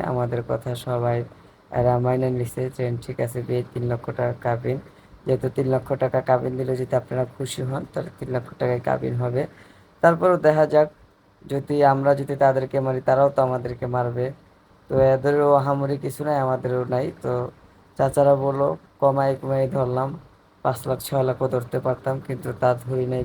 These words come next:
পেন আপনাদের মুখের দিকে তাকাইয়া আমরা তিন লক্ষ টাকা ইয়া করছে। তো এটা হলো আমার বড় চাচার কথা। পরে আমি বাইরে ছিলাম, একটু বাইরে গেছিলাম, তো এই কারণে আর কি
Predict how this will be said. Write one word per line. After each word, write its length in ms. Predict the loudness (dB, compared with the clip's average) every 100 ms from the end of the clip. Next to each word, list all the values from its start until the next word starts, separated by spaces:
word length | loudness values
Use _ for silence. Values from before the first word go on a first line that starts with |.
| -2
পেন 220 | -2 -2 -6 -20 _ _ -10
আপনাদের 300 | -4 0 0 0
মুখের 220 | -4 -4
দিকে 180 | -4 -4 -2
তাকাইয়া 420 | -4 0 2 2 0 -8 _ _ -10
আমরা 180 | -4 -4 -4
তিন 100 | -2
লক্ষ 140 | -2 -2 -6
টাকা 160 | -4 -2 0
ইয়া 140 | 0 -2
করছে। 300 | -8 -6 -8 -8 -10 _ _ _
তো 60 | -4 2
এটা 100 | 4
হলো 100 | 4 2
আমার 140 | 0 0
বড় 100 | 0 -2
চাচার 260 | -6 -6 -6
কথা। 220 | -6 -6 -10 -4
পরে 280 | -2 -2 -2 -8 -20 _ _ -2
আমি 180 | 0 4 6
বাইরে 220 | 6 4 -2
ছিলাম, 240 | 2 2 2
একটু 180 | -6 -2 0
বাইরে 160 | 0 -2
গেছিলাম, 360 | -6 -4 -2 -4 -8 _ _ _ _
তো 0 | -4
এই 40 | 2
কারণে 200 | 2 4 0
আর 60 |
কি 80 | -2